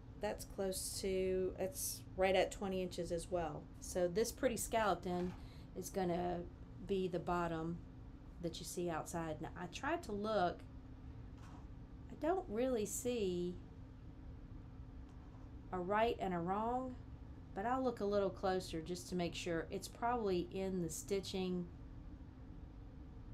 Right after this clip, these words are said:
maybe around the centers here, that will tell me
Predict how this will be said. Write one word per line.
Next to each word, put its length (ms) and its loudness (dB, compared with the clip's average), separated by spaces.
maybe 480 4
around 840 2
the 60 -2
centers 540 0
here, 540 0
that 180 2
will 100 0
tell 300 2
me 420 2